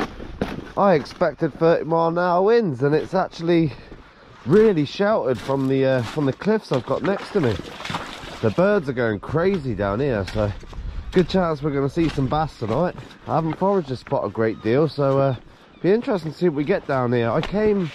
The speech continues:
I think I've been here twice before, but I only searched sort of quarter of this bay. So we're gonna do the whole thing tonight. We've got a zero point eight tide, which is a very big tide this time, so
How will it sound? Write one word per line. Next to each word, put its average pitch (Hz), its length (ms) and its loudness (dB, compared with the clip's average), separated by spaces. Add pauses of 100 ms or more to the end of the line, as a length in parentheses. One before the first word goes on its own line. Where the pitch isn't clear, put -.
(320)
I 170 80 0
think 226 260 0
I've 202 180 -2
been 190 140 2
here 175 180 4
twice 196 460 0
before, 156 480 0 (420)
but 127 140 -2
I 185 280 2
only 165 240 0
searched 180 500 -2
sort 135 200 -2
of - 80 -10
quarter 151 460 2
of 123 140 -2
this 123 160 -2
bay. 151 380 0 (920)
So 127 180 2
we're 151 120 4
gonna 156 180 2
do 151 160 2
the 135 80 2
whole 170 240 2
thing 180 300 -2
tonight. 147 360 2
We've 151 120 -2
got 123 160 0
a 123 60 0
zero 180 420 2
point 170 360 0
eight 170 280 0
tide, 180 400 2 (600)
which 101 140 0
is 95 80 -4
a 110 80 4
very 160 400 2
big 147 280 -2
tide 165 320 2
this 175 200 0
time, 151 320 0
so 156 260 2